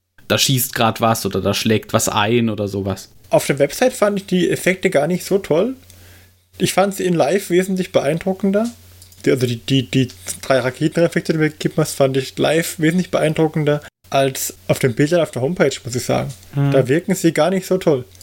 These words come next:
Speaker 1: Ja, das, da hatte ich mich auch nämlich eine Weile lang schwer getan, weil ich gedacht habe, hm, hm. Wie der Johannes gesagt hat, auf Instagram sieht man die auch relativ häufig dann bei verschiedenen Leuten. Da habe ich mir aber irgendwann gedacht, naja gut,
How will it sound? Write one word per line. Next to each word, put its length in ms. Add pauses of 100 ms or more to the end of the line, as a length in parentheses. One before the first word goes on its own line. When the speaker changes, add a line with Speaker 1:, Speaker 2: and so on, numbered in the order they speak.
(140)
Speaker 1:
Ja, 100
das, 200
da 120
hatte 140
ich 60
mich 120
auch 140
nämlich 260
eine 80
Weile 240
lang 160
schwer 240
getan, 440
weil 80
ich 100
gedacht 200
habe, 120
hm, 320
hm. 280 (280)
Wie 80
der 100
Johannes 280
gesagt 260
hat, 100
auf 140
Instagram 480
sieht 180
man 120
die 100
auch 200 (120)
relativ 360
häufig 440
dann 220
bei 120
verschiedenen 460
Leuten. 320 (500)
Da 60
habe 80
ich 60
mir 80
aber 100
irgendwann 300
gedacht, 220
naja 140
gut, 140